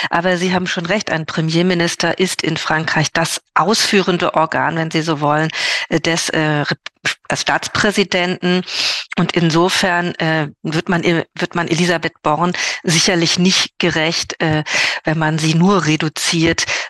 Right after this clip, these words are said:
darauf, äh, eben gegen das Parlament beständig, äh, angekämpft zu haben.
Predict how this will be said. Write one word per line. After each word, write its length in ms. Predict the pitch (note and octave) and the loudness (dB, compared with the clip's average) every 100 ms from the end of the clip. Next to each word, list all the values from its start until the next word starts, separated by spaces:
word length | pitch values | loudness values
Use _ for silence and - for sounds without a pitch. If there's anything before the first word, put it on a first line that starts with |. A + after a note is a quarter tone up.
| - | -2
darauf, 680 | D3 D3+ D#3 D3+ D3+ - - | 0 0 2 2 0 -4 -4
äh, 180 | D#3+ C#3+ | -2 0
eben 300 | E3+ E3+ D#3+ D#3 - - - | 0 2 0 -2 -6 -8 -6
gegen 360 | E3 F3 G3 | 0 2 4
das 160 | F3 D#3+ | 2 2
Parlament 560 | - F3+ E3+ F#3+ E3 - _ | 0 0 2 0 -2 -8 _
beständig, 760 | D#3+ - - C#3 C#3 C#3 - - | 0 0 0 -2 0 -2 -2 -4
äh, 100 | D3+ - | -2 -2
angekämpft 640 | C3+ C3+ B2+ C3 C3 - | -2 -2 -2 -4 -4 -2
zu 140 | D#3 | 0
haben. 380 | C#3 C3 F2+ - | 0 0 -2 -4